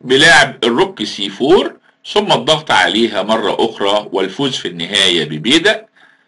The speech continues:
ربما يكون هو الفيصل في فوز الأسود. والنقطة السادسة اللي بينهي بيها نيمزوفيتش حديثه،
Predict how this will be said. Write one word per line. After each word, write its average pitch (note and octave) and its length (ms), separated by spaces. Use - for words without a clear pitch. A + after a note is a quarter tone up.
ربما D#3 340
يكون B2+ 540
هو C#3 240
الفيصل A2 560
في G2 180
فوز G2 580
الأسود. - 520
والنقطة B2+ 420
السادسة D#3 680
اللي A2+ 160
بينهي A#2+ 420
بيها A2 380
نيمزوفيتش F2 680
حديثه، A#2+ 720